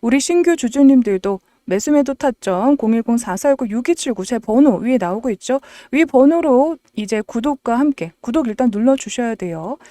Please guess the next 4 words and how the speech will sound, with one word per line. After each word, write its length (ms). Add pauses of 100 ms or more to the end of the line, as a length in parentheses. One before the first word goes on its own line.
(260)
구독이라고 580
눌-, 340
이제 200
보내주신다면 1080